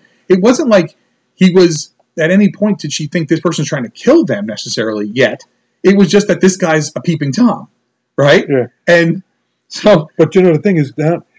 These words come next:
Speaker 2: down by, uh, un-, un-, underneath the bridges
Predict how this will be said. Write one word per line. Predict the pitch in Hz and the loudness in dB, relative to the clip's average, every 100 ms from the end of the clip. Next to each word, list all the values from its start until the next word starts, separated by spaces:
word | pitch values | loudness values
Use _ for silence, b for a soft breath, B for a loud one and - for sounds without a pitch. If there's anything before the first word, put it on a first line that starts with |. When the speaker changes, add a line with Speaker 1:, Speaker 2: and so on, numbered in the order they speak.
| 131 | -6
Speaker 2:
down | - 185 208 | 2 4 4
by, | 185 165 151 143 _ - | 2 2 2 -2 _ -8
uh, | 135 - | -8 -8
un-, | 131 139 _ 120 123 | -10 -10 _ -18 -8
un-, | 151 160 | -4 -2
underneath | 160 180 175 160 | -2 -2 0 0
the | 151 | -4
bridges | 110 135 147 180 - | -6 -4 -4 -6 -8